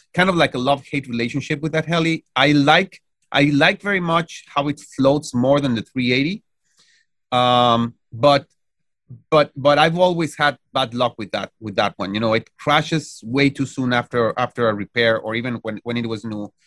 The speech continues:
Um, and it was something, it all, something always happens to it. So, uh, I've had, like, bad luck with that heli and it doesn't always feel right for some reason. But,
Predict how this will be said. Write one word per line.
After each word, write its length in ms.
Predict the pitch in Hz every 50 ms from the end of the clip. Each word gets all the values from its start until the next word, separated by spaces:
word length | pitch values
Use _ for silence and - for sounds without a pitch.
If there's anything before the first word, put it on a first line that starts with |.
| _ _ _ _ _ -
Um, 400 | 107 107 110 107 107 104 95 -
and 300 | - 117 110 113 110 107 -
it 100 | - 127
was 300 | 120 135 127 - - - _ _ _ _ _ _ _ _ _
something, 720 | - - - 170 175 165 - 151 135 120 117 110 107 - - _
it 120 | - 143 -
all, 300 | 147 165 208 214 208 -
something 360 | - - 208 220 202 190 165
always 300 | 151 147 131 131 120 - -
happens 280 | 104 104 - 104 98
to 100 | - 101
it. 100 | - - _ _ _ _ _ _ _ _ _
So, 200 | - - 151 143
uh, 140 | 135 135 147
I've 160 | 143 147 143
had, 220 | 151 165 160 139 131
like, 200 | 123 117 117 _ _ _ _
bad 280 | 101 104 135 139 127 135
luck 200 | 143 147 147 143
with 120 | 139 123
that 140 | 123 123 120
heli 340 | 120 123 135 139 143 143 143
and 240 | 131 117 113 113 - _ _ -
it 180 | - 147 123
doesn't 460 | - 170 190 190 - 220 202 190 170 _ _ _ _ -
always 360 | - 143 156 170 175 156 - -
feel 240 | - 135 151 156
right 420 | 143 120 107 110 120 170 196 - - - _ -
for 100 | - 180
some 220 | 170 - 196 190
reason. 380 | 190 190 190 - 208 196 202 196 _ _ - - - _ _ _ _ _ _ -
But, 380 | 120 117 147 143 143 143 -